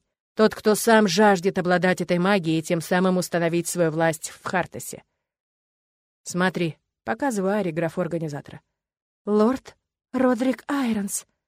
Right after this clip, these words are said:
шепчет Веснушка, каменея телом. Сжимаю ее в объятиях и нежно касаюсь ее макушки. «Мы его накажем, Ари. Найдем твоих родителей, и ему будет не отвертеться.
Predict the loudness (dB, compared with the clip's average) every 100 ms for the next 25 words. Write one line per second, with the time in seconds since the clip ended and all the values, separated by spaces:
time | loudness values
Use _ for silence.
0 | _ _ -10 -6 -8 -8 -6 -8 -8 -8
1 | -6 -6 -6 -10 -16 -16 -20 _ _ _
2 | _ -4 0 2 0 0 -2 -2 -4 -4
3 | -6 -4 -4 -6 -8 -10 -10 -10 -10 -8
4 | -10 -12 -14 -18 -20 _ _ _ _ _
5 | -10 -2 0 0 0 -2 -4 -8 -8 -14
6 | _ _ _ -4 0 0 0 0 0 0
7 | 0 -4 -6 -10 -6 -4 -2 -2 -2 -4
8 | -2 -2 -2 -4 -6 -8 -16